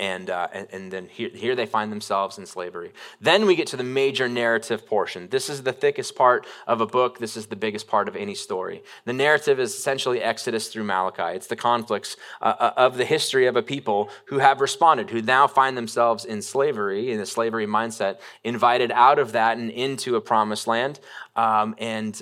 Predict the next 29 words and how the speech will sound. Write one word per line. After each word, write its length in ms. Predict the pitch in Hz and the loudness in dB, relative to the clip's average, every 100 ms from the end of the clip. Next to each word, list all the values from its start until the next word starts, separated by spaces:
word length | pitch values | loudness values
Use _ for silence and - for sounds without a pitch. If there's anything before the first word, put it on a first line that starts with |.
| - | -10
it, 160 | 113 120 | -10 -8
it, 200 | 120 113 | -10 -6
while 300 | 110 110 117 | 0 0 2
they're 140 | 117 | 0
in 200 | 110 117 | -2 -4
this 160 | 117 - | -6 -4
promised 420 | - 120 117 - | 0 0 0 -2
land, 240 | 139 143 | 0 0
they're, 140 | 117 98 | 0 -2
they're, 320 | 101 98 95 | -4 -6 -6
they're 120 | 101 98 | -10 -8
making 280 | 95 92 | -8 -10
their 100 | 92 | -8
way. 260 | 90 120 131 | -2 0 2
They're 120 | 113 | 0
trying 200 | - 98 | -2 -6
to 60 | 90 | -6
figure 220 | 110 101 | -6 -4
out 80 | 98 | -2
what 80 | 95 | -4
it 60 | |
means 160 | 95 - | -6 -12
to 60 | |
be 60 | 87 | -12
a 60 | 82 | -10
civilized 460 | - 90 80 - | -8 -6 -6 -8
people 260 | 156 151 143 | -10 -2 0
once 180 | 131 127 | -2 -4
again. 460 | 120 117 113 110 | -6 -4 -4 -6